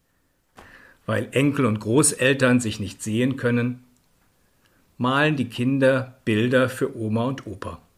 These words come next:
Und Omas und Opas schaffen sich einen Computer an und skypen mit ihren Enkeln, um sie vor Augen zu haben. In dieser Zeit der Krise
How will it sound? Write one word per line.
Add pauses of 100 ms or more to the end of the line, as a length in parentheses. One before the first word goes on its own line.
(1300)
Und
Omas
und
Opas (340)
schaffen
sich
einen
Computer
an (420)
und
skypen
mit
ihren
Enkeln, (420)
um
sie
vor
Augen
zu
haben. (2500)
In
dieser
Zeit
der
Krise